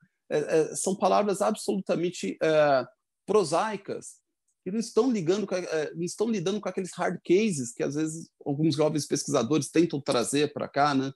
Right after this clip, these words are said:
Não é ponderação de valores, não é hard cases do dilema moral, é, é fixar o sentido ali para aquela situação,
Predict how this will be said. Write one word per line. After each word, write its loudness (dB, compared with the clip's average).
Não 2
é -2
ponderação 2
de -2
valores, 2
não -2
é -2
hard -4
cases 0
do 0
dilema 2
moral, 0
é, -4
é -10
fixar 0
o 2
sentido -2
ali 0
para -2
aquela 0
situação, -2